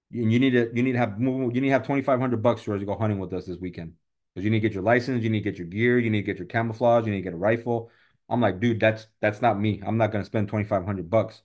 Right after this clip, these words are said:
But guess what? If you're an avid hunter, you can't wait till hunting season. These guys are waiting for the first day, and they're going out there all crazy. Like, they, they, like, you know, they're, they're like, "Uh, uh, we can't wait to shoot something." You know what I mean? It's funny,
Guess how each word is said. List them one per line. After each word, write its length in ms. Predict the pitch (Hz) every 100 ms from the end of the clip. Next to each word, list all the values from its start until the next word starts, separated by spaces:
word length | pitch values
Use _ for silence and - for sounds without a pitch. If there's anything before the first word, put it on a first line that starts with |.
| _ -
But 120 | 90
guess 200 | 120 117
what? 260 | 131 113 98
If 100 | 107
you're 140 | 117
an 60 | 101
avid 300 | 117 113 107
hunter, 340 | 143 160 170 _ _
you 160 | 110 135
can't 340 | - 139 104
wait 240 | 107 160 151
till 100 | 117
hunting 240 | 113 98
season. 420 | - 107 87 82 - _ _ _ _ 127
These 180 | 156
guys 220 | 156 151 135
are 60 |
waiting 220 | 127 151
for 120 | 139 120
the 80 |
first 360 | - 151 165 123
day, 200 | 139 165
and 100 | 127
they're 120 | 123
going 240 | 135 135 131
out 160 | 139
there 120 | 139 131
all 180 | 123 -
crazy. 380 | 139 143 120
Like, 240 | 107 101 107
they, 180 | 117 -
they, 120 | 113
like, 260 | 110 107 - _ _ _
you 120 | 123 123
know, 80 |
they're, 160 | 113 127
they're 140 | 135
like, 180 | 127 107
"Uh, 280 | 110 120 123 - -
uh, 580 | 185 175 185 185 180 170
we 120 | 185
can't 240 | 175 196 196
wait 160 | 196
to 80 | 175
shoot 280 | 170 269 202
something." 440 | 240 220 202 180 -
You 100 | 123
know 80 | 135
what 80 |
I 40 | 143
mean? 120 | 160
It's 140 | 135 -
funny, 400 | 139 190 113